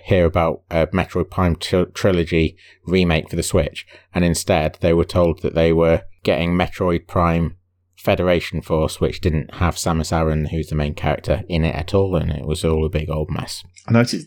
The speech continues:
Speaker 2: that's a lady.
Speaker 1: It is a lady, yes.
Speaker 2: I, I know there was
Speaker 1: Is
Speaker 2: some
Speaker 1: that,
Speaker 2: controversy.
Speaker 1: is that, yeah.
Speaker 2: Well, not controversy. I know there was, there was something about how, uh, at the end of one of the games, it turns out that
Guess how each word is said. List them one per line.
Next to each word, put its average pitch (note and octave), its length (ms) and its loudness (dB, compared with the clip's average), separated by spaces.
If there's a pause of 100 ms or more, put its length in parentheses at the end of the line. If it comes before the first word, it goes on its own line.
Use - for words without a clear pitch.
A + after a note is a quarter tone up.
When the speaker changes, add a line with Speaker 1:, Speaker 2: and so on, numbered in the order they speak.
Speaker 2:
that's - 240 -2
a G2+ 60 4
lady. A#2 580 4
Speaker 1:
It - 160 0
is D#3+ 140 4
a C3+ 40 4
lady, E2+ 520 2
yes. - 520 -2 (140)
Speaker 2:
I, - 180 0
I A2 60 2
know G2+ 100 6
there G2 80 4
was F#2+ 100 2
Speaker 1:
Is - 40 -2
Speaker 2:
some F#2+ 140 4
Speaker 1:
that, A#2+ 240 2 (300)
Speaker 2:
controversy. G2+ 500 2
Speaker 1:
is F2+ 80 6
that, F2 80 0
yeah. G#2 180 4
Speaker 2:
Well, D3 80 -2
not E3 120 2
controversy. G#2+ 500 -2 (200)
I - 60 2
know A2 140 6
there G2 100 2
was, - 220 0
there A2 100 -4
was F#2 140 0
something G2+ 240 0
about F2 240 0
how, F2+ 400 2 (320)
uh, - 180 -4
at G2 100 -2
the G#2 80 6
end F#2+ 140 2
of F#2+ 80 -2
one G2 140 4
of F2 80 2
the F#2 60 4
games, F2+ 420 0
it - 100 -6
turns F2 260 -2
out - 200 -2 (160)
that F2+ 180 0